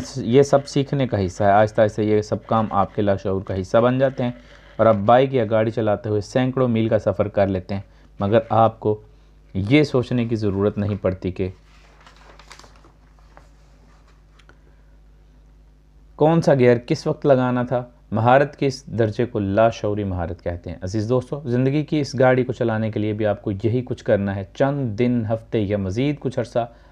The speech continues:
आपको इन कवायद और खसूसियात से आशनाई हासिल करनी है, और जैसे ही आपने उनको अपना ओढ़ना बिछोना बना लिया,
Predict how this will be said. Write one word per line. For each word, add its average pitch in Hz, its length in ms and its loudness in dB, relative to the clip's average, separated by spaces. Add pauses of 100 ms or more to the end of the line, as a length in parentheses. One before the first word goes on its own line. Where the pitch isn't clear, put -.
आपको 117 260 2
इन 123 120 2
कवायद 127 580 6 (440)
और 170 180 6
खसूसियात 120 520 2
से 120 120 0
आशनाई 110 420 -2
हासिल 101 360 -2
करनी 95 280 -4
है, 92 180 -8 (380)
और 113 120 4
जैसे 139 420 4
ही 165 160 4
आपने 143 380 0
उनको 135 260 0
अपना 120 280 -2 (120)
ओढ़ना 139 300 4
बिछोना 110 400 -2
बना 92 260 -2
लिया, 90 280 -4